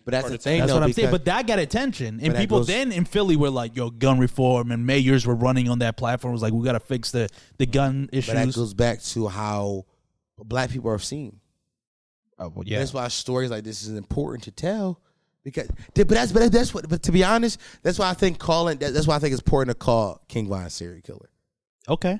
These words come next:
Speaker 1: Because that's
Speaker 3: Okay.
Speaker 1: a, that's a phrase that is recognizable to white people.
Speaker 2: Right.
Speaker 3: Mm, interesting.
Speaker 1: Right
Speaker 3: Okay.
Speaker 1: now, when you call him a serial killer, white people like,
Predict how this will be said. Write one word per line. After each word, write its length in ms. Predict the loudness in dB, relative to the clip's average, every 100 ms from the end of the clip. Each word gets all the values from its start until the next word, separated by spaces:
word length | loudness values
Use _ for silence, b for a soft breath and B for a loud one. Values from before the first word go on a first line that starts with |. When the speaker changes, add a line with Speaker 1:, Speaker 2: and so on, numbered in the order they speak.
| -6
Speaker 1:
Because 240 | -8 -2 0
that's 260 | 0 -2
Speaker 3:
Okay. 280 | -2 -2 -4
Speaker 1:
a, 40 | -4
that's 220 | -4 -4
a 60 | -6
phrase 720 | -8 -4 0 0 0 -4 -10 _ _ _ _ _
that 180 | -8 -6
is 120 | -6 -6
recognizable 920 | -2 -2 -2 -6 -4 -4 -6 -8 -10
to 220 | -6 -6
white 420 | -4 -4 -6 _
people. 380 | -6 -6 -6 -12 _ _ _ _ _ -14
Speaker 2:
Right. 220 | -12 -12 _ _ _ _ _ -6
Speaker 3:
Mm, 1040 | -2 0 0 0 0 -2 -2 -4 -6 -8 -4
interesting. 640 | -2 -2 -4 -6 -14 -20 _ -4
Speaker 1:
Right 220 | -2 0
Speaker 3:
Okay. 100 | 2
Speaker 1:
now, 300 | 2 2 4
when 120 | 2
you 80 | 2
call 200 | 0 0
him 100 | 0
a 40 |
serial 280 | -2 2 2
killer, 420 | 2 -2 -4 -6 -12 _ _
white 160 | 0 2
people 160 | 4
like, 240 | 2 0